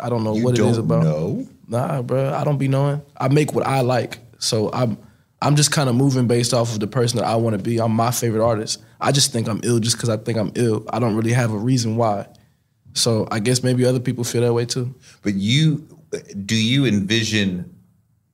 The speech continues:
Speaker 2: "If I wasn't me, what would I wanna hear?"
Speaker 1: Yeah, hell yeah.
Speaker 2: If
Speaker 1: And
Speaker 2: I
Speaker 1: that's,
Speaker 2: was a
Speaker 1: and that's
Speaker 2: kid,
Speaker 1: like what I,
Speaker 2: whatever.
Speaker 1: so I mean, I guess I know why people, why people feel it, why people fuck with it.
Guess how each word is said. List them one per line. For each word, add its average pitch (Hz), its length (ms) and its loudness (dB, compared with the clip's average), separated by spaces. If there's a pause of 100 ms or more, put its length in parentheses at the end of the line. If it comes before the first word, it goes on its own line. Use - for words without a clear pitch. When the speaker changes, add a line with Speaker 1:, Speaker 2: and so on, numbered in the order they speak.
(720)
Speaker 2:
"If 104 180 0
I 123 200 2
wasn't 113 420 0
me, 98 460 0 (200)
what 98 260 -2
would 92 100 0
I 87 160 2
wanna 76 260 -4
hear?" - 300 -14 (680)
Speaker 1:
Yeah, 143 180 4
hell 143 280 0
yeah. 147 260 0 (100)
Speaker 2:
If - 20 -2
Speaker 1:
And 117 140 2
Speaker 2:
I - 40 6
Speaker 1:
that's, 110 140 4
Speaker 2:
was 95 140 -2
a - 40 -2
Speaker 1:
and 123 80 4
that's 139 180 4
Speaker 2:
kid, 107 60 2
Speaker 1:
like 127 180 2
what 95 100 2
I, - 140 4
Speaker 2:
whatever. 85 460 -2 (120)
Speaker 1:
so - 140 0
I - 20 2
mean, 208 80 4
I 190 80 4
guess 180 240 2
I 156 80 2
know 143 140 2
why 127 180 2 (240)
people, 117 420 0
why 120 200 -2
people 120 260 -4
feel 127 260 0
it, - 80 -2
why 139 120 -6
people 123 180 -6
fuck 127 240 -2
with 120 100 -2
it. 117 140 -4